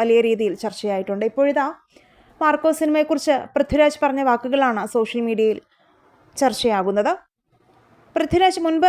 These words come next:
ഒരു ഇന്റർവ്യൂവിൽ ഉണ്ണി മുകുന്ദനെക്കുറിച്ച് പറഞ്ഞത് ഇങ്ങനെയാണ്.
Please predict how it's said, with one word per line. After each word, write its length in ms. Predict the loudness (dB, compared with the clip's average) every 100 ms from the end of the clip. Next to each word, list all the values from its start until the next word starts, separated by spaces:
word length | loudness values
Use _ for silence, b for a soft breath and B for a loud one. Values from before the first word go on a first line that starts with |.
| 2
ഒരു 100 | 2 2
ഇന്റർവ്യൂവിൽ 440 | 0 0 0 -2 -4 _ _ _ -2
ഉണ്ണി 240 | 0 2 2
മുകുന്ദനെക്കുറിച്ച് 640 | 0 0 0 -2 0 -4 -2
പറഞ്ഞത് 360 | -2 0 0 0 -2
ഇങ്ങനെയാണ്. 460 | -4 -4 -4 -2 -4